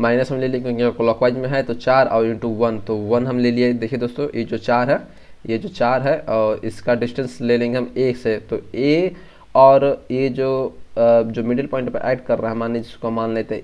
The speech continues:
ई, तो ए और ई के बीच का जो डिस्टेंस कितना है दोस्तों, तो वन मीटर। आप देख सकते हैं दोस्तों यहाँ से वन मीटर डिस्टेंस है, तो इसलिए हम into four into one कर दिया, फिर वैसे ही टेन into टू कर देंगे, बारह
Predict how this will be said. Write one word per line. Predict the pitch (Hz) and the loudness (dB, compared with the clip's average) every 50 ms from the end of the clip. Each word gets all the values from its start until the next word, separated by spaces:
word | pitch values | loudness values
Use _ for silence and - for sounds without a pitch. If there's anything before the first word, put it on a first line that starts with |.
| - - | -6 -2
ई, | 127 120 110 120 151 170 - - - - - - - - - - - - - - - | -2 0 0 0 -2 -2 -6 -10 -14 -14 -16 -16 -16 -20 -20 -20 -20 -20 -16 -8 -8
तो | 107 - - - | -6 -6 -4 -6
ए | 127 135 139 | -2 -2 0
और | - - 135 131 110 - | 2 2 2 2 0 -2
ई | 131 135 131 | -4 -4 -4
के | - 143 120 | -4 -6 -4
बीच | 123 135 127 | -4 -4 -4
का | - 139 127 | -2 -4 -2
जो | 123 127 | -2 -2
डिस्टेंस | 120 123 123 - 135 127 - | -4 -4 -6 -6 -8 -8 -6
कितना | - 139 135 139 | -8 -6 -4 -4
है | 139 135 | -4 -4
दोस्तों, | 139 - - 175 | -4 -4 -6 -8
तो | - - 117 | -6 -4 -4
वन | 107 113 117 120 | -2 -2 0 0
मीटर। | 120 120 113 - 120 113 | -2 -2 -2 -4 -4 -4
आप | 113 110 | -4 -4
देख | 104 117 113 | -4 -6 -6
सकते | - 123 120 - | -6 -6 -8 -6
हैं | - 123 | -8 -10
दोस्तों | 127 123 - 139 | -10 -8 -8 -8
यहाँ | 127 117 101 | -8 -8 -8
से | - | -8
वन | 107 113 117 117 | -6 -4 -4 -4
मीटर | 117 113 107 123 | -4 -4 -4 -4
डिस्टेंस | 113 113 110 - 127 123 123 | -6 -6 -8 -8 -10 -10 -8
है, | 175 185 175 - - - - - - - - | -10 -10 -10 -14 -18 -20 -20 -20 -20 -20 -12
तो | - 123 | -10 -8
इसलिए | - 143 123 127 127 | -6 -2 0 0 0
हम | 127 123 123 | 0 -2 -4
into | 131 127 123 - 123 | -6 -8 -6 0 0
four | 123 120 120 | 2 2 2
into | 110 110 117 120 | 0 -2 -2 -2
one | 123 127 | -2 -2
कर | 135 131 | -2 -2
दिया, | 120 - 135 139 131 | -2 -2 -2 -2 -2
फिर | 123 - 123 117 | -2 -2 -2 -2
वैसे | 117 113 - 120 123 | -2 -2 -2 -4 -4
ही | 131 | -4
टेन | 123 - 123 120 117 120 104 | -2 -2 -2 -2 -2 -2 -4
into | 110 110 | -6 -6
टू | 120 120 | -6 -4
कर | 120 127 123 | -2 -2 -2
देंगे, | 120 127 127 135 131 | -2 -4 -4 -4 -4
बारह | 117 107 113 113 113 113 120 123 120 117 | -2 0 0 2 4 4 4 4 4 2